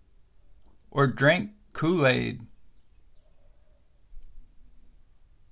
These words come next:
Would you rather play a game on Xbox three sixty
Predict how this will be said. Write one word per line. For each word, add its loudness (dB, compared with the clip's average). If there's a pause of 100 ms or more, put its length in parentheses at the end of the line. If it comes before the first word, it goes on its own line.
(760)
Would 6
you 2
rather 6 (880)
play 4
a 2
game 2
on 2
Xbox 4
three 0
sixty -2